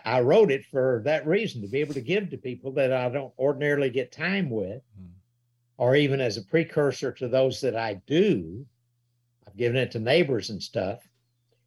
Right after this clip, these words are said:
Speaker 1: But, uh, I wrote that little book during the pandemic last year and mailed it to a lot of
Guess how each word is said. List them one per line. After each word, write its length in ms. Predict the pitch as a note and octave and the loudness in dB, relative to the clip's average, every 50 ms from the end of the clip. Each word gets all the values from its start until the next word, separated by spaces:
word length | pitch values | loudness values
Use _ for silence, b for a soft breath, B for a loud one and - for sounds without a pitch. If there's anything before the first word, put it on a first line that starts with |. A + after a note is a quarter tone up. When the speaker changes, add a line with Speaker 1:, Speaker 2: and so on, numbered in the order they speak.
| _ _ _ - | _ _ _ 0
Speaker 1:
But, 320 | B2 B2+ C3 B2+ - - - | 4 4 4 4 4 2 2
uh, 280 | B2 A#2 A#2 A#2 G#2+ G#2+ | 4 4 4 2 0 0
I 120 | A#2 C3+ E3 | 2 2 4
wrote 240 | F3 E3 D3 B2 - | 4 4 4 4 2
that 160 | D3+ C3+ C3 | 2 2 2
little 200 | C#3+ C#3 C3+ B2+ | 4 4 4 4
book 300 | A2+ D3 E3 F3+ - - - | 4 4 4 4 4 2 -2
during 180 | C3 C#3 C3 | -4 -4 -4
the 60 | A#2+ | -6
pandemic 720 | - - C3+ C3 C3+ B2+ G#2 C#3 D#3+ F3 D#3 D3 B2+ - _ _ _ _ _ _ _ _ _ _ _ _ _ _ _ - - _ | -6 -4 -4 -2 -2 -2 -2 0 0 0 0 -2 -4 -6 _ _ _ _ _ _ _ _ _ _ _ _ _ _ _ -20 -16 _
last 380 | C3+ C3+ C#3 D3 C3+ - - - | -4 0 2 2 2 0 -2 -2
year 320 | C#3 D#3+ F#3 F#3 E3+ D3+ | 2 4 6 6 6 6
and 160 | B2+ A2 A2+ A2+ | 4 4 0 -2
mailed 360 | A#2 B2 D3+ F3+ F#3 E3 C#3+ | 2 4 4 4 4 2 0
it 140 | C3 - - | -2 -6 -6
to 120 | - A#2 A2 | -6 -6 -4
a 100 | G#2+ G#2 | -4 -4
lot 440 | G#2 A2+ A#2 B2 B2 C#3+ D#3 D3 C3+ | -2 -2 0 0 0 0 0 -2 -2
of 100 | G#2+ | -4